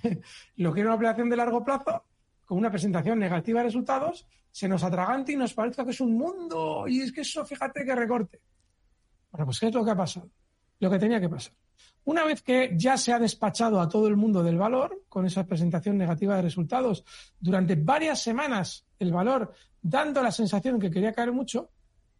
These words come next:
vuelve al alza y, oye, qué casualidad. Ya parece ser que ya no existen aquellos resultados de hace dos meses. Parece ser que eran mentira o algo por el estilo. Porque da la casualidad de que el valor marca de nuevo nuevos máximos históricos.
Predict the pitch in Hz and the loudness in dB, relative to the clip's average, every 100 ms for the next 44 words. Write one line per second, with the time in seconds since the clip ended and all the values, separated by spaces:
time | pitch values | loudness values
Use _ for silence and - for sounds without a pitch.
0 | _ 185 240 302 302 320 - 202 262 269 | _ 0 0 0 -4 -6 -6 -2 0 -2
1 | 262 277 277 196 196 196 165 226 208 160 | -2 -2 -2 -2 0 0 -2 -6 -8 -10
2 | 160 131 - - _ _ _ _ _ _ | -12 -16 -20 -20 _ _ _ _ _ _
3 | _ _ _ _ _ _ - 262 262 247 | _ _ _ _ _ _ -6 -4 -2 0
4 | 220 180 262 - 208 240 240 202 254 - | 0 0 -4 -2 0 0 -2 -2 -4 -2
5 | 170 156 165 151 147 175 - 175 - _ | -2 0 -2 -2 -4 -8 -12 -18 -20 _
6 | _ _ _ 170 185 185 175 165 - - | _ _ _ -4 -4 -2 -2 -2 -4 -10
7 | 165 - - _ _ _ _ _ 170 185 | -12 -16 -20 _ _ _ _ _ -4 -2
8 | 165 185 196 185 180 151 147 320 - - | -2 -2 0 0 0 -2 -4 -4 -6 -4
9 | 190 156 175 147 - 320 - - - - | -4 -2 -2 -4 -8 -14 -14 -20 -20 -20
10 | _ _ 185 185 214 311 294 254 285 294 | _ _ -2 0 0 0 -2 -2 0 0
11 | 285 247 247 277 622 - _ _ _ _ | 0 0 2 2 -2 -4 _ _ _ _
12 | _ - 220 240 233 214 226 226 240 _ | _ -4 -2 -2 -2 0 0 -2 -4 _
13 | 185 202 214 180 170 160 165 147 131 117 | 0 2 2 2 0 -2 -4 -6 -6 -12
14 | 170 - - - | -16 -18 -20 -20